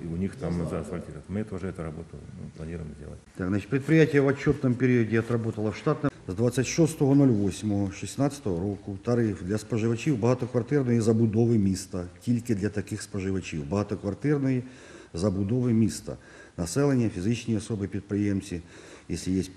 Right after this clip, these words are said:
Speaker 2: підприємства в жилих домах і так далі. На послугу з централізованого постачання холодної води,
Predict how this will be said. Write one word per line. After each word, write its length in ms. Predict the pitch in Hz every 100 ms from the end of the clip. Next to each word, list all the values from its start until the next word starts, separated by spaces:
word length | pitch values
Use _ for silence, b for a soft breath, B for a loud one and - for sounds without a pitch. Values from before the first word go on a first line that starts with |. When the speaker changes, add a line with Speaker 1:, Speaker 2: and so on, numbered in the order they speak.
| -
Speaker 2:
підприємства 580 | 92 82 98 131 127 120
в 60 | 104
жилих 240 | 104 98
домах 300 | 98 101 98 -
і 20 | -
так 160 | 90
далі. 260 | 78 69 64 B B B B B -
На 160 | 113
послугу 600 | 135 - 175 156 143 117
з 40 | 113
централізованого 1000 | 143 139 151 143 147 139 151 120 113 110
постачання 600 | 110 117 123 - 127 110
холодної 540 | 98 127 127 104 110 107
води, 380 | 110 110 156